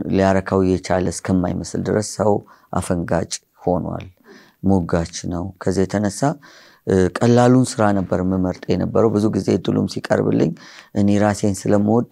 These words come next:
መጋቢ መሆን አልፈልግም እላለሁ። ብዙ እድሎች ገጥሞኝ ነበር።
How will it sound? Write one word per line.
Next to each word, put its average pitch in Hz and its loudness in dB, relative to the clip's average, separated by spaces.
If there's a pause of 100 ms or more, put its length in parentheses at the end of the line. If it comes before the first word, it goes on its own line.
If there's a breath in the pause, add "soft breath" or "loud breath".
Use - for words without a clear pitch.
መጋቢ 92 0
መሆን 92 -2
አልፈልግም 92 -2
እላለሁ። 92 0
ብዙ 107 0
እድሎች 117 2 (400 loud breath)
ገጥሞኝ 92 2
ነበር። 123 0